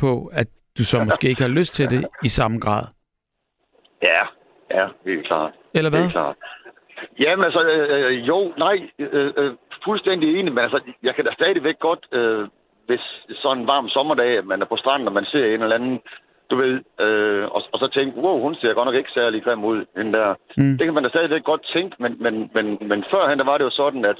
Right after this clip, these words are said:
Speaker 2: i stedet for at tænke det, så, så gjorde man også den tanke til handling mange gange.
Speaker 1: Mm.
Speaker 2: Og, og det er jeg over, heldigvis.
Speaker 1: Hvad,
Speaker 2: Heldigvis.
Speaker 1: hvad skete der? Altså, øh, du, du, du blev taget i det, du, øh,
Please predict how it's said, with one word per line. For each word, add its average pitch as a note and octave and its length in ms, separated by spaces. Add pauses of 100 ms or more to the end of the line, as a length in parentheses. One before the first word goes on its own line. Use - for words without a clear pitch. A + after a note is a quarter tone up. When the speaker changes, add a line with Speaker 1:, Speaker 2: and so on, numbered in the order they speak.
(840)
Speaker 2:
i - 60
stedet E3 280
for D3 120
at C3+ 140
tænke E3+ 260
det, G2+ 100
så, C3 180 (100)
så - 80
gjorde B2+ 200
man B2+ 100
også C3+ 180
den C3+ 80
tanke C#3+ 240
til A#2+ 140
handling B2 360
mange G2+ 240
gange. G#2 340 (480)
Speaker 1:
Mm. C3+ 240 (1300)
Speaker 2:
Og, G#2+ 280
og G2+ 160 (600)
det D#3+ 80
er C#3 60
jeg B2+ 100
over, G2+ 380
heldigvis. F#2 440 (560)
Speaker 1:
Hvad, - 160
Speaker 2:
Heldigvis. - 280 (300)
Speaker 1:
hvad F3 200
skete D#3+ 460 (100)
der? C#3+ 160 (120)
Altså, C3 300 (220)
øh, B2+ 340 (100)
du, - 60 (240)
du, A#3 60 (400)
du F3 180
blev D#3+ 180
taget E3 460
i E3+ 120
det, D#3+ 260
du, D#3 360
øh, D#3+ 140